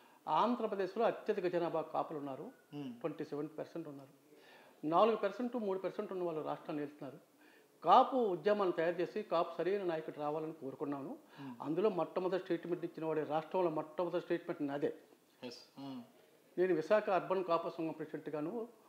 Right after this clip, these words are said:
Speaker 1: రాష్ట్ర కాపునాడు ఆర్గనైజ్ సెక్రటరీగాను, ఉత్తరాంధ్ర కాపు సంఘం ప్రెసిడెంట్గాను ట్వంటీ years నుంచి నేను పనిచేస్తున్నాను.
Speaker 2: Hmm.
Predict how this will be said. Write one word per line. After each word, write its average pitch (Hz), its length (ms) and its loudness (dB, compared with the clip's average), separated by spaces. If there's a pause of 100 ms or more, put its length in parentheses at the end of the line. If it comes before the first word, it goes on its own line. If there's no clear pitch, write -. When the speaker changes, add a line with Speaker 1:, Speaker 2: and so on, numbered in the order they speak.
(180)
Speaker 1:
రాష్ట్ర 180 360 0
కాపునాడు 170 680 -2 (460)
ఆర్గనైజ్ 160 320 -2
సెక్రటరీగాను, 160 600 -6 (480)
ఉత్తరాంధ్ర 196 380 0
కాపు 165 340 -2
సంఘం 160 180 -2
ప్రెసిడెంట్గాను 160 640 -6 (560)
ట్వంటీ 202 260 0
years 180 240 2
నుంచి - 100 -4
నేను 170 120 -2
పనిచేస్తున్నాను. 135 520 -8 (300)
Speaker 2:
Hmm. 147 200 -10